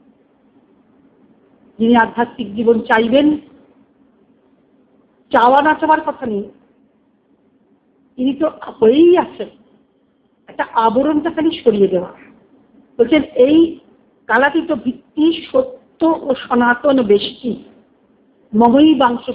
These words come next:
সনাতন, যেটি পঞ্চদশ বলেছে। মমৈবাংশ বলছেন, আমার অংশ জীবভূত হয়েছেন, মমৈবাংশ জীবলোকে জীবভূত সনাতন।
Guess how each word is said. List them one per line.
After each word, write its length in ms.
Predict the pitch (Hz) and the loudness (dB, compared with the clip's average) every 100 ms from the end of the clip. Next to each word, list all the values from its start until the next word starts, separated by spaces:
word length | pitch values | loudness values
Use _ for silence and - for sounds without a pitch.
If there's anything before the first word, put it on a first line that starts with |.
| - | -8
সনাতন, 420 | 208 208 208 196 | -6 -6 -6 -10
যেটি 200 | 196 208 | -10 -10
পঞ্চদশ 480 | 233 233 202 214 214 226 | -6 -4 -2 -2 -2 -2
বলেছে। 360 | 202 196 - - - _ _ _ _ _ | -2 -4 -6 -18 -20 _ _ _ _ _
মমৈবাংশ 640 | 220 226 269 330 311 294 - 294 220 - | 0 4 4 4 4 0 -2 -8 -10 -4
বলছেন, 260 | 233 277 254 - _ 214 - | -4 -2 -6 -6 _ -10 -8
আমার 320 | - 226 269 294 | -2 0 2 0
অংশ 300 | 262 254 - 320 | -2 -8 -8 -8
জীবভূত 520 | 214 247 285 240 - | -6 -4 -4 -4 -4
হয়েছেন, 420 | 208 220 214 262 359 - _ _ _ _ _ | 0 0 0 -6 -6 -10 _ _ _ _ _
মমৈবাংশ 580 | 214 233 294 339 330 330 339 226 | -2 2 4 4 4 2 0 -2
জীবলোকে 640 | 269 277 285 262 262 - 285 | -2 0 0 2 0 -2 -4
জীবভূত 680 | 220 254 247 277 - 254 262 | 0 0 2 0 -2 -6 -6
সনাতন। 600 | - 220 208 220 - | -4 -2 0 -2 -4